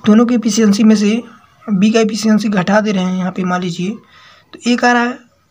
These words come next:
या तो इस प्रकार आप निकाल लीजिए, या तो क्या कीजिए, दोनों का जब हम जोड़ रहे हैं तो उनका योग आ रहा है, चार आ रहा है।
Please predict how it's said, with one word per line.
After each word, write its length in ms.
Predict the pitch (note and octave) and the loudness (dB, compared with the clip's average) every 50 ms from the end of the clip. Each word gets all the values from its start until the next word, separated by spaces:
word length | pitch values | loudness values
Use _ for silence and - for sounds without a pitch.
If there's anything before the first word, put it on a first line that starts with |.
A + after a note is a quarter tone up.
| _ _ _ | _ _ _
या 180 | D#4+ A3+ G3+ G3 | -8 -6 -4 -4
तो 100 | G3 A3+ | -2 -4
इस 100 | A#3+ A3 | -6 -4
प्रकार 300 | - B3 A#3+ B3 A#3+ A#3+ | -4 -4 -2 -2 -2 0
आप 80 | A#3+ A#3+ | 2 2
निकाल 260 | B3 A#3+ - B3 B3 | 2 2 0 0 0
लीजिए, 380 | B3 A#3+ A3 B3+ B3+ C4+ - _ _ _ _ _ _ _ - - - - _ _ _ - | 0 0 0 -2 -6 -6 -8 _ _ _ _ _ _ _ -20 -20 -20 -20 _ _ _ -2
या 80 | A3 A#3 | -2 0
तो 100 | A3+ A#3+ A#3 | 0 -4 -6
क्या 180 | - B3 B3 A#3+ | -4 -4 -4 -4
कीजिए, 480 | A#3+ - A#3 G#3+ A3 G#3+ G#3+ A3+ B3 - - _ _ _ _ - | -4 -4 -2 0 0 0 0 0 -2 -6 -14 _ _ _ _ -8
दोनों 320 | G#3 F3 G#3 G#3+ A3 A#3+ B3 | -4 -2 0 2 2 0 0
का 100 | B3+ A#3+ | 0 0
जब 160 | G3 A#3+ G#3+ | 0 2 2
हम 140 | G#3+ G#3 G#3 G3+ | 4 4 4 4
जोड़ 200 | A3 A3+ A#3+ A#3 | 4 2 2 2
रहे 200 | A3+ G#3+ G#3 G3+ | 2 2 2 2
हैं 120 | G3+ G#3 | 0 0
तो 80 | G#3 G#3+ | 0 0
उनका 180 | G#3+ A3 A#3 A3+ | 0 2 2 2
योग 320 | G#3+ A3 A3+ A#3+ A3 A#3+ A3+ - | 2 2 2 0 -2 -4 -6 -4
आ 180 | - G3+ G#3 A3 | -2 -2 0 0
रहा 120 | G#3+ G#3+ | -2 -4
है, 120 | G#3+ A3+ | -4 -6
चार 380 | G#3+ - - - G#3 F#3+ F3 E3+ | -8 -10 -10 -6 -4 -4 -2 -2
आ 80 | D#3+ D#3 | -2 -4
रहा 120 | D#3 D#3 | -6 -8
है। 280 | D3+ D#3 - - - | -10 -12 -14 -18 -20